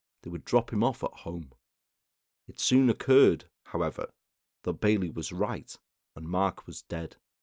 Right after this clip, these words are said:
Bailey panicked when he could find no pulse in the boy's body, but was reassured that it was all right to leave the child and return with Smith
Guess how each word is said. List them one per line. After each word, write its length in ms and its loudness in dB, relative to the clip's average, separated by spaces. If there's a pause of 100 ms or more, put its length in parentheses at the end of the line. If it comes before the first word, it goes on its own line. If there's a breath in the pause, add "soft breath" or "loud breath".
(680)
Bailey 300 4
panicked 500 -2
when 140 0
he 60 -2
could 200 -8
find 300 -2
no 160 2
pulse 400 -2
in 80 0
the 80 0
boy's 300 -2
body, 420 -10 (460)
but 80 -2
was 240 -4
reassured 680 0
that 140 -2
it 80 -4
was 140 -4
all 200 2
right 280 -2
to 120 -8
leave 320 -4
the 100 -10
child 500 -8 (500)
and 120 -8
return 600 -2
with 140 -6
Smith 460 -6